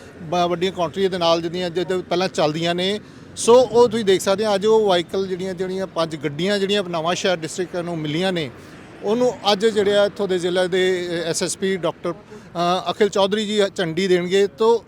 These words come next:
ਆਪਾਂ ਜਾਣਦੇ ਆ ਪਹਿਲਾਂ ਐਕਚੁਅਲ 'ਚ ਇਹ ਗੱਡੀਆਂ ਦੇ ਵਿੱਚ ਹੈ ਕੀ, ਕੀ, ਕੀ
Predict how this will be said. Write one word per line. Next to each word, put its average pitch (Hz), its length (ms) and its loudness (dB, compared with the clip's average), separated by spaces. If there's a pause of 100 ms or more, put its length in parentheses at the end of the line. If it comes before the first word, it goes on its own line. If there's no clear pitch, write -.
(120)
ਆਪਾਂ 180 260 0
ਜਾਣਦੇ 175 380 2
ਆ 233 40 -2
ਪਹਿਲਾਂ 208 240 -2
ਐਕਚੁਅਲ 208 240 -4
'ਚ 214 40 -4
ਇਹ 233 140 0
ਗੱਡੀਆਂ 185 320 -2
ਦੇ 208 60 2
ਵਿੱਚ 208 220 -6
ਹੈ 170 120 0
ਕੀ, 196 260 -8
ਕੀ, 214 100 -6
ਕੀ 226 260 -2